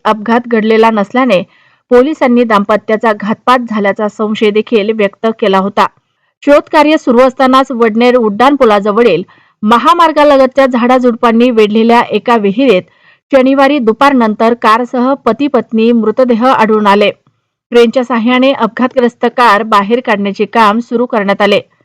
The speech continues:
मात्र सायंकाळी उशिरापर्यंत चार तासांच्या अथक प्रयत्नानंतर कारसह दाम्पत्याचे मृतदेह बाहेर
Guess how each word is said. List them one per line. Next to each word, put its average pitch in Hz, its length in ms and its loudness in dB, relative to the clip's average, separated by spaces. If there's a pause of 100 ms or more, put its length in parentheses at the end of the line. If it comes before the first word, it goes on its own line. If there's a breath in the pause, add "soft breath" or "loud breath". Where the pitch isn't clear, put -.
(160)
मात्र 262 300 0
सायंकाळी 269 460 0
उशिरापर्यंत 240 680 -2 (200)
चार 220 240 0
तासांच्या 226 420 -6 (120)
अथक 285 280 -6 (140)
प्रयत्नानंतर 220 760 -2 (540)
कारसह 269 480 0
दाम्पत्याचे 247 680 -2
मृतदेह 220 560 -4
बाहेर 220 360 0